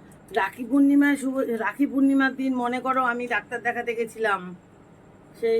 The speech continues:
উম, ভাসুরের মেয়ে আসলো, দেখা হলো না, সেই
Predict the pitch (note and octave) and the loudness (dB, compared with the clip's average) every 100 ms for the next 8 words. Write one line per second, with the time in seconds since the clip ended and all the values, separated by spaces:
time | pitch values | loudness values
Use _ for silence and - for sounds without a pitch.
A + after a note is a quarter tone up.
0 | A3 G#3 G3 F#3+ F#3+ G3 F#3+ A#3+ B3+ B3 | 0 -4 -4 -4 -4 -4 -6 -2 0 0
1 | A#3+ A#3 A3 - A#3+ A#3 G#3+ G3+ A3+ A3+ | 0 0 0 0 2 2 0 -4 -2 0
2 | A3+ G#3 G3+ F3+ - - - - - - | 0 0 -4 -6 -12 -20 -20 -20 -20 -20
3 | - - - - A#3+ B3+ D4+ E4+ F4 | -20 -20 -20 -4 2 4 4 4 2